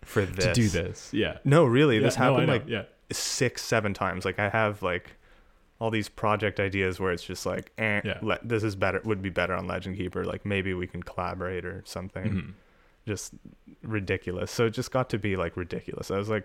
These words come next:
Speaker 1: "Okay, it, like, if this continues, in a couple years, we're gonna be kind of working on the same kind of thing anyway." So,
Speaker 2: Right.
Speaker 1: uh, I approached him, and he was open to it, and there was a lot of chat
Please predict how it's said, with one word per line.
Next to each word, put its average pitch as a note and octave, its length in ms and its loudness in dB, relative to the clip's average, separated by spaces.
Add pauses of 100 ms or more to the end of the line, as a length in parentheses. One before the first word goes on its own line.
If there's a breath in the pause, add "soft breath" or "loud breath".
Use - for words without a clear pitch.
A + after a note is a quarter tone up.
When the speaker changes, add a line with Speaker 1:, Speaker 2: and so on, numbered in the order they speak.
Speaker 1:
"Okay, - 120 -6 (300)
it, A#2 240 -4
like, A#2+ 200 0
if A#2 160 -2
this C#3 200 2
continues, G2+ 720 0 (840 soft breath)
in A#2 120 2
a G#2+ 40 2
couple A2 360 2
years, G2 280 2
we're G2 80 0
gonna F#2+ 180 0
be F2+ 120 -4
kind F#2 180 -2
of F2 60 -4
working F2+ 280 0
on F2 120 -2
the - 60 -6
same F2+ 400 -4 (100)
kind F#2 140 0
of F2 80 -4
thing F#2 200 -2
anyway." F#2 460 -4 (300)
So, G2+ 280 -2
Speaker 2:
Right. F#2 140 0 (840 soft breath)
Speaker 1:
uh, F#2 340 -2 (220)
I G#2 80 0
approached G2+ 500 0
him, F3 240 0 (220)
and F#2 460 0 (160)
he A2+ 120 -2
was G2 160 -2
open G2+ 280 0
to C#3 180 4
it, - 240 -2 (200)
and F#2+ 380 -2
there G2+ 100 -2
was G2+ 120 -4
a G2+ 40 0
lot G2 220 2
of G2 160 -4
chat - 520 -4